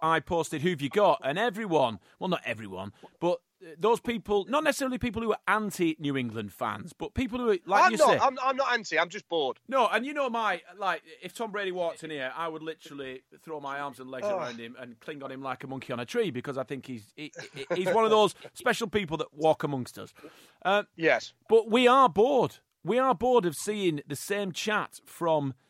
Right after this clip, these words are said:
Speaker 1: Bill Belichick. From, 'cause Tom Brady, even when he's at the podium and he's been asked questions, he's not the most enthusiastic. Yes, he's focused. Yes, he's,
Speaker 2: No.
Speaker 1: he's dialed in. But he doesn't have charisma. He doesn't have the, the joie de vivre as, as, as,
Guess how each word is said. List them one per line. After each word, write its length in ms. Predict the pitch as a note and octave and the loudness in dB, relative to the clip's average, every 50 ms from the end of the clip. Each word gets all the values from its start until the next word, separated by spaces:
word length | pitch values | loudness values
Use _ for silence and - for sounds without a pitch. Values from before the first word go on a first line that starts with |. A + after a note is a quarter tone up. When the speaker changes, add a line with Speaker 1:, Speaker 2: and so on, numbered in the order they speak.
| _ _ _ - | _ _ _ 0
Speaker 1:
Bill 120 | F3 F#3 | 0 2
Belichick. 500 | D3+ F3 F3 F#3 G3 - - D3 G#2+ - - - | 4 4 2 2 2 0 -2 -2 -4 -4 -6 -10
From, 200 | - E3+ D#3+ - - _ | -8 -8 -8 -8 -8 _
'cause 160 | - C4 B3 - | -2 -2 0 2
Tom 200 | - C#4 D#4 D#4 | 2 2 4 6
Brady, 320 | C4+ C4 B3+ G#3+ A3+ G3+ - A3+ | 6 6 6 6 4 2 -2 -2
even 220 | C4 B3 A#3+ B3 | -2 -2 0 0
when 100 | B3+ A#3+ | 0 0
he's 120 | A#3 F3+ G#3+ | 0 -2 -4
at 80 | F3+ | -6
the 40 | F#3 | -6
podium 380 | - - G3+ G3 F#3 D3+ D3 C3+ | -4 -2 -2 -2 0 -2 -2 -4
and 80 | C#3 | -4
he's 80 | C#3 B2 | -6 -6
been 180 | - E3+ D#3 | -4 -4 -4
asked 140 | D#3 D3 - | -4 -6 -6
questions, 400 | - - D3 - - C3 G#2+ - _ - | -4 -6 -6 -4 -6 -8 -10 -10 _ -6
he's 180 | E3 F3 D#3 | -6 -6 -4
not 200 | E3 A3 A#3 G3+ | -2 -2 -2 -2
the 80 | G#3 A3 | -2 -2
most 280 | G#3 G3+ G3+ F3+ - F#3 | 0 0 -2 -2 -4 -6
enthusiastic. 920 | E3+ D3+ - - E3+ E3 D3+ B2+ C#3+ D3 D3+ C#3+ - - - A2+ G2+ - | -8 -6 -8 -8 -6 -6 -4 -4 -4 -4 -4 -4 -6 -10 -12 -12 -12 -8
Yes, 220 | - D#3+ G3+ F#3+ - | -4 -2 -2 -2 -2
he's 140 | G#3 F3+ - | -6 -12 -10
focused. 460 | - - E3 D3+ C#3+ - D3 B2+ A2+ | -4 0 0 0 0 0 -4 -8 -6
Yes, 160 | C#3+ C#3+ - | -6 -6 -4
he's, 80 | A#3+ B3+ | -2 0
Speaker 2:
No. 200 | C#4 D4+ D#4 - - - - - | 0 -2 -2 -6 -14 -20 -16 -14
Speaker 1:
he's 160 | - C#3 - | -12 -12 -8
dialed 420 | - - F#3 E3 E3 D#3+ D3+ C#3 | -2 0 0 2 2 2 0 0
in. 180 | D3 C3+ A2+ - _ _ - C#3 - | -2 -2 -4 -6 _ _ -20 -10 -6
But 160 | - F#3+ F#3 - - | -4 -4 -4 -6 -8
he 80 | G#3+ | -8
doesn't 240 | G#3+ D#4 D4 A#3 G#3+ | -6 -4 -4 -4 -4
have 160 | E3 D3 - | -6 -6 -6
charisma. 600 | - - C#3+ A2+ G2 F#3+ E3 B2 D3+ A#3 D4+ D#4+ - _ _ _ _ _ - - | -6 -8 -10 -10 -10 -12 -12 -6 -2 -2 -2 -2 -4 _ _ _ _ _ -10 -8
He 80 | C4 | -6
doesn't 260 | B3 C#4+ A#3+ B3 A3 | -6 -4 -6 -6 -6
have 240 | F3+ G3 G#3 F#3+ C#3 | -4 -4 -4 -4 -4
the, 260 | - F#3+ F3+ D#3+ D3+ - | -6 -4 -4 -4 -4 -6
the 140 | - D3+ D3+ | -6 -8 -8
joie 260 | B2 - D#3 E3+ F3+ D#3 | -8 -6 -2 -2 -2 -2
de 100 | D#3 C#3+ | -2 -4
vivre 480 | A#2 C#3+ C#3 C3 E3+ G3+ E3 D#3 D3 | -4 -4 -4 -4 -6 -8 -8 -6 -8
as, 200 | C3+ A#2 G#2+ - - | -8 -8 -10 -14 -10
as, 320 | C#3 C3+ C3 B2 G#2+ - - - | -8 -6 -6 -8 -10 -12 -12 -10
as, 340 | B2+ B2 A2+ G#2 - - | -8 -8 -8 -10 -14 -20